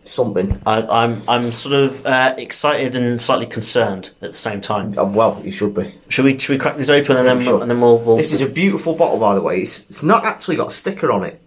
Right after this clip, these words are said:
Speaker 1: when you look at it. It's sort of engraved.
Speaker 2: Oh, it's all printed on?
Speaker 1: It is, yeah.
Speaker 2: But it's directly printed
Speaker 1: Onto
Speaker 2: rather
Speaker 1: the
Speaker 2: than
Speaker 1: bottle.
Speaker 2: a, a peel-off
Speaker 1: Yeah, it's
Speaker 2: label.
Speaker 1: a beautiful bottle. It really is.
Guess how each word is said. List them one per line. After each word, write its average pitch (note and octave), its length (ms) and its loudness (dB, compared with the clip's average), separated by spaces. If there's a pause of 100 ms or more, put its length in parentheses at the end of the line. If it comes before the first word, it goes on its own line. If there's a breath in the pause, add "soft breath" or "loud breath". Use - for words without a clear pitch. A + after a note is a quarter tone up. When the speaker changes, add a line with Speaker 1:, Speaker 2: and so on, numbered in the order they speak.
(400)
Speaker 1:
when A#2+ 140 0
you A#2 80 0
look A#2+ 220 2
at - 40 -2
it. - 80 -2
It's G#2 160 -2
sort F#3 340 4
of B2+ 80 -2
engraved. A#2+ 540 2
Speaker 2:
Oh, E3+ 80 4
it's D#3+ 140 4
all G#3+ 100 0
printed F3 420 0
on? G3 220 4
Speaker 1:
It - 60 2
is, E3+ 240 2
yeah. D3+ 200 2
Speaker 2:
But D3+ 80 6
it's C#3 140 -2
directly D3+ 440 2
printed A#2+ 360 -2
Speaker 1:
Onto C3+ 120 0
Speaker 2:
rather C3 180 2
Speaker 1:
the B2+ 80 2
Speaker 2:
than B2 80 4
Speaker 1:
bottle. B2 260 -2
Speaker 2:
a, B2 40 -4
a B2 40 -12
peel-off C3+ 340 2
Speaker 1:
Yeah, C#3+ 100 2
it's B2+ 120 2
Speaker 2:
label. G2+ 140 -8
Speaker 1:
a - 100 -20
beautiful - 480 0
bottle. - 340 0
It - 120 0
really C#3 300 8
is. B2 180 4